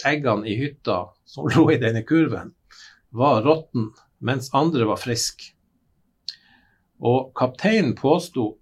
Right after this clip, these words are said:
at de friske eggene, de var blitt lagt i kurven av en av de mange villhønene på øya. <laughs>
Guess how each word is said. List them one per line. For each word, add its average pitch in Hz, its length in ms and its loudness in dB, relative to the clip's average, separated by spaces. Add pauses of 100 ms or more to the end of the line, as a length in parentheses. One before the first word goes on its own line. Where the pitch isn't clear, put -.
(140)
at 123 200 -10
de 151 120 -2
friske 190 520 -4
eggene, 127 580 -2 (760)
de 131 140 0
var 175 180 2
blitt 143 220 -2
lagt 202 400 -2
i 120 180 -4
kurven 120 640 0 (120)
av 110 200 -2
en 151 260 2
av 110 80 0
de 107 120 -2
mange 127 360 -2
villhønene 113 880 0
på 113 160 -6
øya. 107 300 -4 (880)
<laughs> - 2500 0